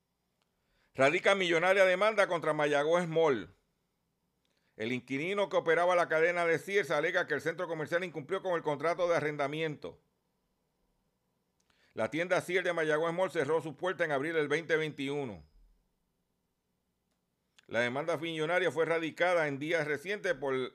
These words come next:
por parte de Transform Operation Store contra empresas puertorriqueñas de desarrollo y compañía dueña de Mayagüez Mall. ¿Eh? El recurso legal radicado en el Tribunal de Primera Instancia en San Juan es por cobro de dinero.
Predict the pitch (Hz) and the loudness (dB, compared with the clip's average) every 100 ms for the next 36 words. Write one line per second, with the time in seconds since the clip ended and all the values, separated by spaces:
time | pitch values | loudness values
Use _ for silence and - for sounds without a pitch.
0 | - _ _ _ _ - 101 127 - 175 | -16 _ _ _ _ -18 -4 -4 0 -2
1 | 185 185 156 - 143 143 - 190 196 151 | -2 -2 -2 -4 -6 -6 -6 0 0 0
2 | 147 143 139 139 143 165 180 156 - 190 | -4 -4 -2 -2 -2 -2 -6 -8 -2 2
3 | 131 110 - _ _ _ _ _ _ _ | 2 0 -8 _ _ _ _ _ _ _
4 | _ _ _ - 131 135 127 - 165 180 | _ _ _ -4 -2 0 -2 2 0 2
5 | 175 170 151 143 139 156 175 165 147 143 | -2 -2 -2 -4 -2 -4 -2 -2 0 -2
6 | 139 131 151 180 156 135 131 123 123 131 | -2 -2 -2 -2 -2 -2 -4 -4 -6 -2
7 | 147 160 165 160 147 135 127 120 135 143 | -2 0 0 0 0 0 -2 0 -2 -2
8 | 156 160 110 76 _ _ _ _ _ _ | 0 0 -2 -6 _ _ _ _ _ _
9 | _ _ _ _ _ _ _ _ _ _ | _ _ _ _ _ _ _ _ _ _
10 | _ _ _ _ _ _ - 120 165 185 | _ _ _ _ _ _ -6 -2 -2 -2
11 | _ _ _ 117 117 113 160 175 165 170 | _ _ _ -2 -2 -4 -4 -2 0 0
12 | 160 160 147 156 170 147 143 151 156 156 | 0 0 0 0 -2 -4 -4 -2 -2 -4
13 | 156 147 156 151 143 156 143 180 185 175 | -4 -4 -4 -4 -4 -4 -2 -2 -2 0
14 | 160 135 151 165 170 165 156 147 151 156 | 0 0 2 4 4 4 2 -2 -2 -2
15 | 120 | -2